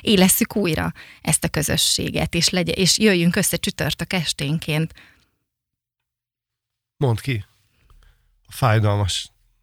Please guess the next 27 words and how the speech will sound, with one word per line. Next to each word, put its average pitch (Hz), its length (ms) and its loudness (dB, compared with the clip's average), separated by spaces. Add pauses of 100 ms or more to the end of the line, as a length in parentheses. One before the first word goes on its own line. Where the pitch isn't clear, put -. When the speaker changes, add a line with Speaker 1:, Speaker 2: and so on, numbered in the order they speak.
(480)
Speaker 2:
sort, - 500 -2 (140)
Speaker 1:
A, 262 180 0 (360)
Speaker 2:
mondatot. 104 380 2
Speaker 1:
oda, 240 260 4 (220)
hogy, 208 180 -2
a, - 220 -4 (360)
hogy 190 220 -2
édesapámat 170 640 0
idézzem, 208 420 2
oda 202 140 4
nagyon 165 300 2
drága 147 300 -2
belépőjegyeket - 840 2
vettünk - 440 8
magunknak, 202 600 4
hogy - 180 0
ez 220 140 -2
a - 60 -2
rendezvény 151 560 2
létrejöjjön. 127 680 -2 (420)
Ö, 185 380 2
és, - 220 4
és 202 200 4
sokszor, 165 520 4
és 165 200 0
sokat, 160 440 0
és, 160 220 0